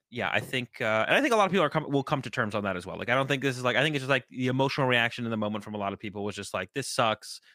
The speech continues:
I don't even wanna go anymore." Um, but I think once some people kinda realize they probably weren't gonna be able to <laughs> play in the Open anyways, even if it did happen, just based on the lottery system,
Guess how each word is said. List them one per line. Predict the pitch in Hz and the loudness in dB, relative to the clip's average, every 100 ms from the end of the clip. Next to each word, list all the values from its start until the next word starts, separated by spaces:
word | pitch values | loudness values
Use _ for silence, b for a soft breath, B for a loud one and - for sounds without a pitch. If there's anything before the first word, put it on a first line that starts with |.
| b | b
I | - | -8
don't | 127 | -4
even | 120 | -2
wanna | 117 | -2
go | 107 101 | 0 0
anymore." | 101 104 101 98 98 98 B B _ | 0 0 -2 -2 -4 -6 B B _
Um, | 101 98 98 92 92 98 _ | -6 -2 0 0 -4 -10 _
but | - - - | -6 -4 -4
I | |
think | 160 151 | -6 -4
once | 151 143 | -4 -2
some | - 135 | -2 0
people | 131 | -2
kinda | - 127 | 0 0
realize | 117 117 110 - - | 2 2 2 -2 -8
they | 160 | -4
probably | 151 139 | -2 0
weren't | 131 | 0
gonna | 135 | 2
be | 131 | 0
able | |
to | 123 | 0
<laughs> | |
play | - - | -6 -8
in | 165 | -4
the | 135 - | -2 0
Open | 151 143 131 | -2 -2 -2
anyways, | 123 147 151 151 165 - | 0 2 2 2 0 -2
even | 131 135 | -2 0
if | |
it | 117 104 | -2 -4
did | 120 123 | -4 2
happen, | 127 131 135 | 2 2 -4
just | 120 - | -8 -6
based | 113 113 | -6 -4
on | 104 | -4
the | 104 | 0
lottery | 147 180 151 | 2 2 0
system, | 151 135 139 | -2 0 -2